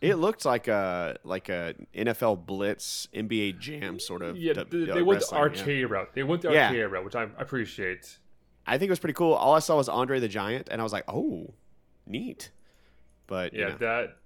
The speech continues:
Speaker 2: yeah, they, they, they're doing a smart thing, which is keep wrestling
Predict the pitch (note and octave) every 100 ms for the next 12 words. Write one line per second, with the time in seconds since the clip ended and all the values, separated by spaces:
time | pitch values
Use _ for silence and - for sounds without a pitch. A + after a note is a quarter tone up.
0 | - _ _ D3 C3 C#3 E3 F3+ E3+ D3
1 | D#3+ D3+ D3+ F3 E3 C#3+ C#3 B2 - A#2+
2 | A#2 A2+ A2 A2+ G2+ - - _ _ _
3 | - _ _ - - D3+ F3+ - C3+ C3+
4 | - D3+ D3 C#3+